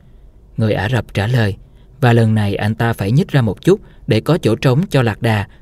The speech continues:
vì cái lều khá nhỏ. Con lạc đà lại nói, "Nếu đứng như thế này thì cửa lều sẽ bị mở ra và cả hai chúng ta đều bị lạnh."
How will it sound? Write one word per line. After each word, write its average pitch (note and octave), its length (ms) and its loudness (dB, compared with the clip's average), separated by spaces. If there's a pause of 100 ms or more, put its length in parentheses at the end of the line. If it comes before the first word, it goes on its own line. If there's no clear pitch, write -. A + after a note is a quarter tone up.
(100)
vì G#2 400 0
cái C3+ 140 0
lều G#2 300 0
khá B2 240 -4
nhỏ. G#2 380 -2 (1900)
Con A2+ 140 0
lạc G2 200 -4
đà F#2 260 -4
lại F2+ 220 -6
nói, G#2+ 280 -2 (1120)
"Nếu B2+ 160 4
đứng C#3 160 6
như E3 120 4
thế B2 120 2
này A2+ 260 0 (300)
thì A#2+ 360 2
cửa B2+ 160 2
lều D3+ 280 4
sẽ A#2 220 -2
bị C3 160 4
mở A2+ 240 0
ra D3+ 260 4 (420)
và C3 180 4
cả A#2 220 -2
hai D#3 220 4
chúng D#3 200 2
ta E3 160 0
đều B2 180 4
bị A2 120 4
lạnh." G2+ 280 0